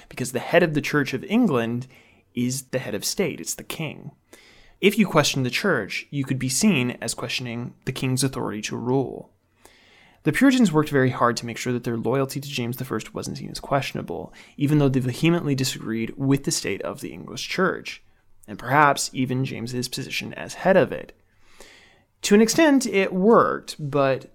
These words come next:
only to an extent. James the First held the Hampton Court Council, but he ignored all of the actual requests by the Puritans,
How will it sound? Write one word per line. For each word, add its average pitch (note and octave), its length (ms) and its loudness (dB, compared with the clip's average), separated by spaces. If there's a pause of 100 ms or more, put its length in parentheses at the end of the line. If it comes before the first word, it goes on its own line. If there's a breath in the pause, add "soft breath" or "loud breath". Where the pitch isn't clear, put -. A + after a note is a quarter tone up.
(220)
only E3 280 4
to C#3 240 -2
an A2+ 80 -4
extent. - 560 -10 (540)
James D3+ 300 4
the G3 80 0
First C3+ 340 2
held A#2 300 0
the - 100 -6
Hampton A#2+ 320 -6
Court C3+ 220 -4
Council, - 580 -10
but C#3 200 0
he B2+ 80 2
ignored B2+ 540 0
all C3 200 6
of D#3 80 0
the D3+ 140 0
actual A#2 340 -4
requests E3+ 400 -2
by - 100 -2
the A#2+ 120 -8
Puritans, - 580 -10